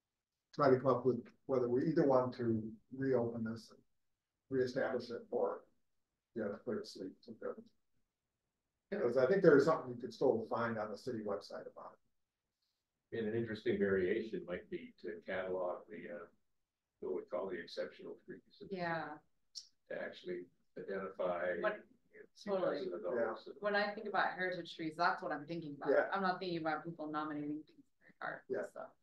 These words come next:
Speaker 1: Now, the, the exceptional trees are defined by
Speaker 3: Yeah,
Speaker 1: code, right?
Speaker 3: yeah.
Speaker 1: As trees over a certain di-, diameter based on the species and so on. And it would be neat to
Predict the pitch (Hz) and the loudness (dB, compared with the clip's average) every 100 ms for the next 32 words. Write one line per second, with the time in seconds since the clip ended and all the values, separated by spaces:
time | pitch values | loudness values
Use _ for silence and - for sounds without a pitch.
0 | - 139 139 151 151 143 147 - 240 226 | 0 6 10 10 10 6 6 10 10 10
1 | 165 - 123 117 120 - _ _ _ - | 4 6 4 4 -2 -8 _ _ _ 0
2 | 120 120 117 117 - _ _ 127 120 147 | 2 4 4 0 -6 _ _ -4 4 8
3 | 185 - - 113 117 117 160 190 - 113 | 8 6 -2 -2 -2 10 12 12 10 6
4 | 127 - 165 127 127 - 151 139 135 135 | 4 4 2 2 0 2 4 8 10 10
5 | 151 156 131 127 - - 135 135 135 135 | 6 2 2 -2 -2 -6 -2 0 2 2
6 | 127 131 - _ _ _ 127 120 127 113 | 2 2 -2 _ _ _ -2 0 -2 -10
7 | - 123 113 - - - 113 95 - _ | -12 -10 -10 -10 -20 -14 -10 -10 -14 _
8 | _ _ _ _ 139 127 127 185 151 170 | _ _ _ _ 2 2 2 4 4 6
9 | - 277 143 120 - 123 117 113 | 6 6 4 0 0 0 0 -2